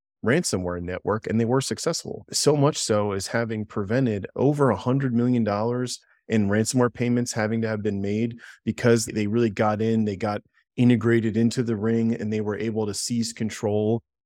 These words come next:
of the ransomware as a service software operation to be able to not have victims have to make payments. This is huge. This is an offensive,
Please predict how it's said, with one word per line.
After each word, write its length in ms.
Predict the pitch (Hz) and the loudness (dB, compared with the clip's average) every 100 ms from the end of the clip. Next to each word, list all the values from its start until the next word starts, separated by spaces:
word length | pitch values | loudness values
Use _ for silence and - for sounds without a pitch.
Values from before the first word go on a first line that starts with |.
| - | -2
of 320 | 113 98 104 | 0 0 -4
the 300 | 120 113 104 | -4 -2 -2
ransomware 560 | 101 110 107 123 107 107 | 0 0 0 0 0 0
as 100 | 107 | -2
a 60 | 104 | -6
service 560 | - 107 104 104 - - | -2 -2 0 -2 -4 -8
software 500 | - 110 110 117 107 | -4 -4 -2 2 2
operation 640 | 101 98 98 110 - 120 | 2 -4 -4 -4 -4 -4
to 100 | 117 | -4
be 160 | 101 107 | -4 -2
able 160 | 101 | -2
to 60 | 98 | -2
not 320 | 98 104 101 | -2 -2 -4
have 340 | 107 107 107 104 _ _ 110 | -2 -2 -2 -6 _ _ -4
victims 560 | 101 107 - 117 117 | 0 0 2 4 4
have 200 | 107 104 | 2 0
to 100 | 110 | 0
make 240 | 104 104 - | -2 -4 0
payments. 340 | 139 113 - - - | 0 0 -2 -12 -6
This 180 | 165 - | -2 -2
is 180 | 202 - | -4 -6
huge. 420 | 170 254 117 - | -6 -4 -6 -6
This 240 | 123 170 - | 0 0 0
is 360 | 135 127 123 - | 2 2 2 -2
an 100 | 117 | -4
offensive, 600 | 101 - 117 139 - 98 | -6 -2 0 0 -4 -4